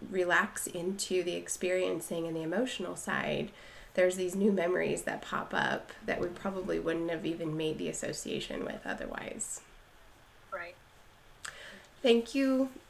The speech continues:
Speaker 1: Seriously, thank you for being vulnerable enough to do this and willing to do this for our listeners, um, and just to kind of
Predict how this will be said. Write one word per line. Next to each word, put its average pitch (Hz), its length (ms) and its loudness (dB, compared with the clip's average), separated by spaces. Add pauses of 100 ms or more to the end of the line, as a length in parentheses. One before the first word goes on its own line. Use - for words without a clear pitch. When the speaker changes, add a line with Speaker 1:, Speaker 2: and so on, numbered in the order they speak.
(100)
Speaker 1:
Seriously, 202 680 2
thank 202 300 2
you 208 60 6
for 208 140 6
being 180 540 4
vulnerable 285 420 8
enough 277 240 6
to 269 120 0
do 262 160 6
this 262 260 6
and 202 140 6
willing 208 360 6
to 214 120 4
do 202 120 4
this 202 220 0
for - 140 0
our - 100 4
listeners, 214 840 4 (440)
um, 180 320 0
and 180 100 2
just 175 220 -2
to - 60 -2
kind 185 240 0
of 170 280 2